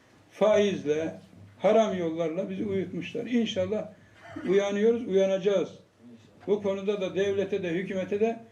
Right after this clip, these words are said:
yani her Müslüman sahip çıkması lazım. Her Müslüman değil, her insan, her vatandaş destek olması lazım. Ya bir avuç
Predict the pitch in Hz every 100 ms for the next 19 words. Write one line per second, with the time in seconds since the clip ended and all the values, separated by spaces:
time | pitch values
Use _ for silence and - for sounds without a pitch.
0 | _ _ _ - 190 170 165 247 220 190
1 | - 208 220 202 214 - - 180 156 -
2 | 135 127 - - - - 180 226 220 -
3 | 233 233 226 233 175 247 254 214 196 202
4 | 165 151 233 208 185 190 202 240 - -
5 | _ - - _ _ 175 - 240 233 226
6 | 190 156 156 143 139 165 - - _ _
7 | - - - - 156 175 180 247 214 208
8 | 233